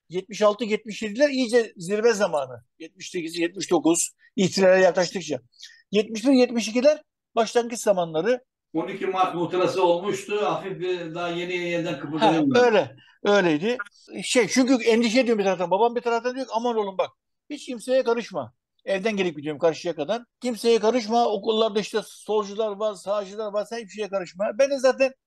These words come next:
Speaker 1: üzerimde eşofman, futbol çantası, <laughs> halka bunların yan sahalarına antrenmana gidiyorum. Altın, Göztepe'ye gidiyordum bir ara. Ondan sonra Altınordu'ya gitmeye başladım. Böyle futbolcu hay-, hayali, hayali getiriyor ama gönlüm tabii ülkücülükte.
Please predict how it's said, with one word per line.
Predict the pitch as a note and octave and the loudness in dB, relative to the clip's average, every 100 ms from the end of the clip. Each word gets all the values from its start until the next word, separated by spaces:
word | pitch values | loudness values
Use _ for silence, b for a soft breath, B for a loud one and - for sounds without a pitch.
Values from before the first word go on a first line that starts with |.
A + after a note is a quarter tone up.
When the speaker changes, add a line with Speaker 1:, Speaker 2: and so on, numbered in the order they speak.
| _ _ | _ _
Speaker 1:
üzerimde | - A3+ G#3+ G#3+ | -8 -4 -2 -2
eşofman, | G3+ A#3 F#3 D#3+ D#3 F3+ - | -4 -4 -6 -6 -8 -10 -18
futbol | G3+ - G3 | -14 -6 -4
çantası, | - F3 E3 C#3 D3+ F3 | -2 -2 0 0 0 -2
<laughs> | - F#3+ - E3+ - _ _ | 0 -4 -4 -10 -10 _ _
halka | F3+ G3 G#3 | 0 2 0
bunların | F#3+ G3 F#3+ | 2 0 2
yan | G3 | 0
sahalarına | G3 F3+ E3+ E3+ F3+ F3 - | 2 2 2 0 -2 -8 -8
antrenmana | F3 E3 E3+ E3+ E3+ | -8 -4 -2 -2 -4
gidiyorum. | C#3 B2+ D3 _ _ B B B | -4 -6 -6 _ _ B B B
Altın, | - D#3+ - F3 E3+ | -2 -2 -2 -12 -6
Göztepe'ye | F#3 G3 G#3 G3 | -4 -2 -2 0
gidiyordum | G3 E3+ D#3+ D3 | -2 -2 -4 0
bir | D3 | 2
ara. | B2+ E3 | 4 2
Ondan | F3+ F3+ | 0 -4
sonra | E3+ F3 | -2 0
Altınordu'ya | E3+ E3 F3 D#3 | 0 -2 -6 -6
gitmeye | D3 C#3 C3+ | -8 -10 -10
başladım. | B2+ - B2 G3 _ B B B B B B _ - | -10 -12 -8 -8 _ B B B B B B _ -2
Böyle | G#3 A#3+ C4+ C4 _ _ _ | 4 6 4 0 _ _ _
futbolcu | - A#3 C4 C4 A#3+ | -14 -4 0 0 2
hay-, | A3 A3 | 4 4
hayali, | G#3+ G3+ G#3+ A3 G#3+ A3 A#3 | 4 2 4 4 2 -4 0
hayali | A3 A#3 A3+ C4 | 4 4 2 0
getiriyor | C4+ B3+ | -4 -2
ama | A#3 C4 | -2 -2
gönlüm | A3+ A#3+ C4 | -4 -8 -6
tabii | B3 C4+ | -6 -6
ülkücülükte. | A3 G#3+ A3 G#3+ A3+ C#3+ | -12 -10 -8 -2 2 0